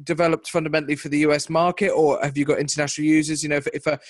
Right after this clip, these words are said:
if a U K organizer came to you and said, "Look, I'm interested in what I heard," um, would it work over here, or is it reliant on,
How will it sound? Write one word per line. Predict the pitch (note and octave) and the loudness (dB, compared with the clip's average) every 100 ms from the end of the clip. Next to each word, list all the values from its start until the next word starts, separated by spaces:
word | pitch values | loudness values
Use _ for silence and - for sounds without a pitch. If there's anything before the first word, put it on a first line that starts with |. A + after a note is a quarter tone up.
| - | -14
if | - D#3+ | -6 -4
a | |
U | C#3+ D#3+ E3+ | -2 0 -2
K | - D#3+ D#3 | 0 2 4
organizer | D3 D3 D3 C#3+ | 2 2 -2 -2
came | - D3 | -4 -4
to | C#3 | -4
you | C#3+ | -6
and | C#3 | -6
said, | C#3 | -6
"Look, | D3 D3 | -4 -2
I'm | C#3+ | -2
interested | D3 D3 - C3+ | -4 -6 -4 -2
in | C3+ | -2
what | C3+ A2 | 0 0
I | C3 | 0
heard," | C#3 C3 B2+ B2+ - - - | 0 2 0 -2 -12 -16 -6
um, | B2+ B2+ B2+ B2+ _ _ - | -2 -2 -4 -8 _ _ -4
would | D3+ | 0
it | D3+ | 0
work | G#2+ D#3 D#3 E3+ | 2 2 2 0
over | D3+ D3+ | 0 0
here, | D#3+ D#3 D#3 | 2 2 2
or | - D3+ | 0 0
is | C#3 | 0
it | C3+ | 0
reliant | C#3+ C#3+ C#3+ C#3 - | 2 2 2 0 -2
on, | C3+ C3+ | -4 -4